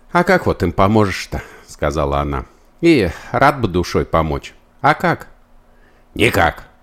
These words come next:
резко сказал Баев. "Пускай сами разбираются". Опять замолчали.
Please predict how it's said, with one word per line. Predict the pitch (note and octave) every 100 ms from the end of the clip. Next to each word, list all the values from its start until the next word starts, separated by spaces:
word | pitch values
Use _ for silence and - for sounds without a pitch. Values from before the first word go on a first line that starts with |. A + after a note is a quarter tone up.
| -
резко | - D#2+ - -
сказал | - C#2 D2 C#2+
Баев. | D2 C2+ B1 _ _ _ _ _ -
"Пускай | G2+ - D#2+ C2 - - _
сами | - F2 C#2+
разбираются". | B1+ C2+ D2+ D#2 C#2 B1+ - - - _ _ _ _ _ _ _ _ _ _ -
Опять | - - D2+
замолчали. | C2 C#2 C2 C2+ - B1+ B1